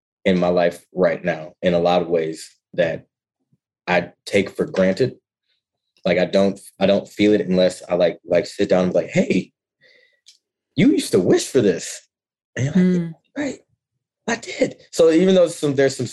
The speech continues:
Speaker 1: there, there's still some stresses that I'm experiencing in my life, and there's still, like, some, some, some frustrations that may come up based on a certain situation where I'm like, "All right, you know, like, family planning, it's like, it's not gonna be as simple, you know, for me." But I, I'm around a lot of people who, like, it's not simple for them either.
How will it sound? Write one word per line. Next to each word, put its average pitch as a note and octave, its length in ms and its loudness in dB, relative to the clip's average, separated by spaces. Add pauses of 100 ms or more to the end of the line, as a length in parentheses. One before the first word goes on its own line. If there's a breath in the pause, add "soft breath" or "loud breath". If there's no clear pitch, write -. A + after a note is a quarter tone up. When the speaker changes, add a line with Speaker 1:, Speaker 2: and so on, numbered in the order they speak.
Speaker 1:
there, B2 220 0
there's A#2 180 0
still C#3 160 0
some G#2+ 160 -8
stresses C#3+ 600 -2 (420)
that G#2+ 100 2
I'm G#2 120 2
experiencing A2 560 -2
in A#2+ 60 4
my A#2 40 4
life, A#2+ 140 2
and A2 80 -8
there's G2+ 120 0
still, A2+ 140 2
like, G#2 140 2
some, G2+ 180 -2
some, F#2 300 -2
some G2 160 -4
frustrations G#2 480 2
that F#2+ 180 2
may G2+ 200 4
come G2 240 0
up F#2+ 260 0
based F#2+ 240 0
on F#2 120 0
a F2 60 0
certain F#2 320 0
situation F#2+ 560 0
where F#2 80 0
I'm F2+ 60 0
like, F2 180 0 (280 loud breath)
"All - 80 2
right, C#3+ 60 4
you D#3 60 4
know, C#3 80 4
like, A#2+ 160 0
family C3 260 2
planning, B2 320 0
it's F#2+ 120 -2
like, G2 100 2
it's G2+ 100 -6
not A#2 140 2
gonna A#2 120 0
be G#2+ 100 2
as G2 120 -2
simple, F2 340 -2 (320 soft breath)
you F#2 80 2
know, E2+ 120 2
for E2 120 -4
me." D#2+ 120 -2
But F2 280 0
I, F2 260 0 (300)
I'm G#2+ 120 4
around G#2 320 2
a F#2 40 0
lot G2 240 2
of - 180 -6
people F#2 440 -2 (300 soft breath)
who, G2+ 180 4
like, F2+ 220 -2
it's - 140 -4
not G#2 200 0
simple G#2+ 240 0
for G2+ 160 0
them F2+ 240 0 (100)
either. A2 360 -2